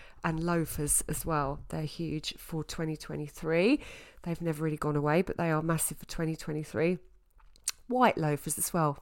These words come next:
incidentally. Prada are doing some pure white loafers. Uh, also, maxi skirts. So we're, we're moving away from midi skirts, going more to maxi, particularly maxi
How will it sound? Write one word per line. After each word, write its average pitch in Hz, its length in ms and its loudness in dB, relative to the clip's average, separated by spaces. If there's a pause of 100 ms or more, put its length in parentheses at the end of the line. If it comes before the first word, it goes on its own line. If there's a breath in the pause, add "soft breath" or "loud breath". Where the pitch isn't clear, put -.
(100)
incidentally. 143 680 0 (400 loud breath)
Prada 175 380 2
are 135 100 2
doing 156 300 0
some 156 240 -2
pure 156 500 0
white 151 300 0
loafers. 143 580 -4 (680 loud breath)
Uh, 240 300 6
also, 269 680 4
maxi 240 640 6
skirts. - 600 4
So 202 480 6 (240)
we're, 214 160 2 (100)
we're 240 80 6
moving 285 400 8
away 262 240 8
from 240 320 6
midi 240 300 8
skirts, - 760 6 (460 loud breath)
going 240 360 10
more 220 280 10
to - 160 -2
maxi, 208 440 2
particularly 240 1000 6 (340 loud breath)
maxi 214 560 4